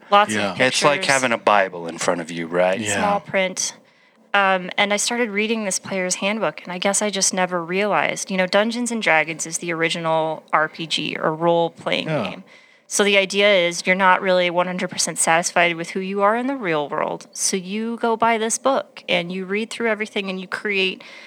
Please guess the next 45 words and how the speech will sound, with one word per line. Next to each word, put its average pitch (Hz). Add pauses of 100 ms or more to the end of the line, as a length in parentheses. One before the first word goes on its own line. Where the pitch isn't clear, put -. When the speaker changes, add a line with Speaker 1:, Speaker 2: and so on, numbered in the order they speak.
(220)
Speaker 1:
the 196
fantasy 185
version 160
of -
yourself, -
like, 170
whoever, 196
whatever 180
you 180
wanna 165
be, - (360)
right? 170 (540)
So 190
as 196
you 277
said, 175
I 185
was 196
a 208
little 208
bit 202
of 185
a 180
realist. 175
I 180
wanted 202
to 190
be 185
myself 180
in 170
a 170
fantasy 175
universe. 170
Speaker 2:
Yeah. 156
Speaker 1:
And, 185
you 190
know, 180
I 180
have 185
this 175
background 165
as 170
an 165
archaeologist. 170
So 160